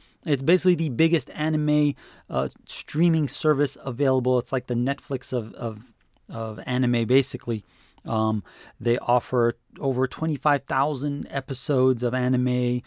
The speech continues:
uh, as well as Asian, Asian dramas. Um, there's also comics, manga comics that you can access through the service. But they have long been missing from the Fire T V and the Fire T V Stick, and now finally that has changed, so they've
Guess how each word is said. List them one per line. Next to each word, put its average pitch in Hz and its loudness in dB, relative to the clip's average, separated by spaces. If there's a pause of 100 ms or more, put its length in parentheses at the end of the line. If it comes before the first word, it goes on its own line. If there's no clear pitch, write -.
(260)
uh, 117 -2 (120)
as 120 -2
well 139 2
as 131 -2
Asian, 131 0 (120)
Asian 131 0
dramas. 123 -2 (360)
Um, 117 0
there's 117 -2
also 151 0
comics, 139 0
manga 131 0
comics 131 -4
that 147 -6
you 135 -8
can 143 -4
access 139 -4
through 151 -10
the 131 -6
service. 127 -4 (240)
But 120 -6
they 143 4
have 123 4
long 147 4
been 156 2
missing 165 2
from 175 4
the 160 0
Fire 165 2
T 156 -4
V 156 0 (300)
and 151 2
the 147 -2
Fire 151 4
T 147 -8
V 139 -4
Stick, 143 -4
and 131 -2
now 127 0
finally 123 -2
that 117 0
has 117 -4
changed, 113 -4
so 110 -14
they've 110 -4